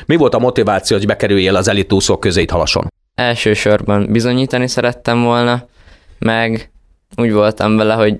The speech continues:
Speaker 2: igazából nincs mit veszítenem, hogyha kipróbálom magam.
Speaker 1: És visszatérve a problémádra, az egészségügyi problémádra,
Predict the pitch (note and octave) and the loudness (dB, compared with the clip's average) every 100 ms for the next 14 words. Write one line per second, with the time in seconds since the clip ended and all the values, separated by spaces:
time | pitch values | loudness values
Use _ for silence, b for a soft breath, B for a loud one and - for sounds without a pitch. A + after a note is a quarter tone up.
0 | - - G#2+ G#2 G#2 G2+ G#2 G#2 G2 G2+ | -6 -4 0 0 0 0 2 2 0 0
1 | G2 F#2+ G2+ G2+ - G2 G2+ G#2 - - | 0 -2 -2 -4 -2 0 0 -2 -6 -10
2 | - - F#2+ F#2+ G2 G#2 G2+ G#2+ A2 A2+ | -10 -2 0 2 0 0 -2 0 0 -2
3 | A2+ - F3 - D#3 C#3+ C3 D#3 C3+ A2 | -4 -2 0 2 2 2 0 0 2 2
4 | G#2 F#2+ G#2 A2+ A2+ - G#2+ A2 G#2 A2 | 2 2 0 0 0 0 2 2 2 2
5 | G#2 G2+ G#2 F#2 G#2+ | 2 2 0 0 -2